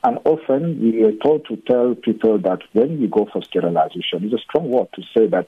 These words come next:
we basically terminating the, the fertility, uh, using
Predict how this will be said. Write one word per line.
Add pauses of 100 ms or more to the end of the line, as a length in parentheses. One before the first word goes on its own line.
we
basically
terminating
the,
the
fertility, (480)
uh,
using